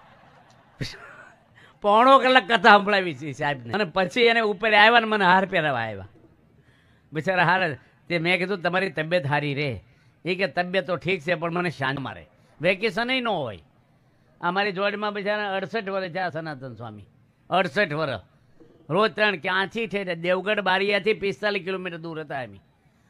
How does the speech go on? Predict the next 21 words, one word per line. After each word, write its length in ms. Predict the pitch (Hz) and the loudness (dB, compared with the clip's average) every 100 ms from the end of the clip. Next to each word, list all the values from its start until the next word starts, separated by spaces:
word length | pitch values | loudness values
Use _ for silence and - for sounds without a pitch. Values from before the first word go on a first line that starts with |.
| _ _ _ | _ _ _
ત્રણ, 220 | 180 196 | -2 0
સાડા 200 | 165 196 | 2 0
ત્રણ 200 | 190 190 | 0 -4
કલાકે 320 | 180 196 185 180 | -2 -2 0 2
રાત્રે 380 | 175 180 190 | 2 0 -2
નડિયાદ 380 | 175 170 185 180 | -4 -4 -2 -2
આવ્યા. 220 | 165 156 | -2 -4
ત્યાંથી 260 | 151 170 170 | -4 -6 -4
વહેલા 200 | 165 175 | -2 -2
ઉઠીને 280 | 175 143 156 | -4 -6 -10
અહીંયા 200 | 170 156 | -8 -8
આવ્યા. 260 | 127 120 120 _ _ _ | -8 -10 -12 _ _ _
હવે 160 | 165 170 | -4 -2
સાંજે 280 | 170 170 180 | -2 -2 -2
પાછું 320 | 170 156 - | -4 -4 -8
સ્વામી 280 | 160 170 180 | -8 -8 -8
ચાર 240 | 175 175 | -6 -6
વાગે 220 | 180 180 | -6 -8
સભા 300 | 147 156 170 | -6 -2 -2
ગોઠવી 320 | 170 165 160 | -2 -4 -6
ગોઝારિયા. 640 | 170 156 143 170 156 131 | -6 -6 -4 -6 -6 -8